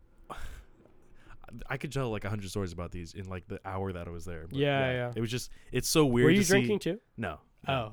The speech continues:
Speaker 2: okay.
Speaker 1: It's, it
Speaker 2: Oh,
Speaker 1: wa-
Speaker 2: 'cause you're with your
Speaker 1: Yeah,
Speaker 2: family,
Speaker 1: 'cause it was
Speaker 2: right?
Speaker 1: my
Speaker 2: Okay,
Speaker 1: dad,
Speaker 2: yeah,
Speaker 1: yeah.
Speaker 2: for sure.
Speaker 1: It was, it, it's so weird to see, like, people that aren't really normally in that setting, just, like,
Speaker 2: Mm.
Speaker 1: there, you know?
Speaker 2: Yeah, yeah, yeah.
Speaker 1: Yeah, it
Speaker 2: Not
Speaker 1: was
Speaker 2: the
Speaker 1: just
Speaker 2: col-,
Speaker 1: funny.
Speaker 2: not the college crowd.
Speaker 1: Not the college. I mean, there is actually a, you know,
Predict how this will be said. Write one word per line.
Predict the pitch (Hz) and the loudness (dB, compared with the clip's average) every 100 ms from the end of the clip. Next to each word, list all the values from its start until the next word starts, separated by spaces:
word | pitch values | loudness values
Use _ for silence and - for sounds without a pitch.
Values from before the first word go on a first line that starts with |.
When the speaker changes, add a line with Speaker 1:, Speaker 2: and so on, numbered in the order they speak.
| 123 | -2
Speaker 2:
okay. | 120 | 0
Speaker 1:
It's, | 117 - | 0 0
it | - | 2
Speaker 2:
Oh, | |
Speaker 1:
wa- | 185 | 4
Speaker 2:
'cause | 196 | 4
you're | 185 202 | 4 4
with | 185 | 2
your | 151 127 _ - | 0 -4 _ -10
Speaker 1:
Yeah, | 127 | -8
Speaker 2:
family, | 120 110 | -6 -6
Speaker 1:
'cause | 95 | -4
it | |
was | 90 | -4
Speaker 2:
right? | - | -6
Speaker 1:
my | 85 | -6
Speaker 2:
Okay, | 82 | -6
Speaker 1:
dad, | |
Speaker 2:
yeah, | 87 | -8
Speaker 1:
yeah. | 87 | -10
Speaker 2:
for | - | -2
sure. | 120 | 0
Speaker 1:
It | |
was, | 123 | 2
it, | 135 139 117 | 4 2 0
it's | |
so | - 151 | 4 6
weird | 131 131 123 | 6 4 2
to | |
see, | 110 120 | -2 -2
like, | 113 98 - | 0 -2 -4
people | - - 117 | -6 -4 -4
that | 107 92 85 - _ - _ _ | -4 -6 -8 -16 _ -20 _ _
aren't | 107 101 | -6 -4
really | 104 101 101 | -2 -2 -4
normally | 98 101 104 | -4 -2 -2
in | 98 | -4
that | 101 92 | -6 -6
setting, | 98 95 110 117 - _ _ _ - | -6 -4 -6 -10 -20 _ _ _ -16
just, | 101 98 | -10 -10
like, | 85 - | -10 -12
Speaker 2:
Mm. | 135 131 120 | -10 -10 -12
Speaker 1:
there, | 104 90 98 110 | -8 -4 -4 -6
you | 110 | -6
know? | 110 | -6
Speaker 2:
Yeah, | 127 139 139 131 | -2 -2 -2 -2
yeah, | 131 127 | -4 -4
yeah. | 127 - _ _ _ _ _ _ - _ _ _ _ _ | -8 -16 _ _ _ _ _ _ -20 _ _ _ _ _
Speaker 1:
Yeah, | 98 78 | -16 -14
it | 82 _ | -18 _
Speaker 2:
Not | 139 | -8
Speaker 1:
was | 98 | -6
Speaker 2:
the | |
Speaker 1:
just | - | -4
Speaker 2:
col-, | 135 | -4
Speaker 1:
funny. | 135 | -2
Speaker 2:
not | 139 | -4
the | - | -4
college | - 135 123 | -2 -2 -2
crowd. | - 131 123 120 | -4 -4 -2 -6
Speaker 1:
Not | 101 101 | -6 -4
the | 101 | -4
college. | 101 95 | -6 -4
I | 143 | 0
mean, | 196 - 110 | 0 -2 0
there | 143 185 | 4 4
is | 156 | 4
actually | 151 - 139 | 0 2 -2
a, | 117 120 | -2 -4
you | 135 | 0
know, | 175 170 | 0 0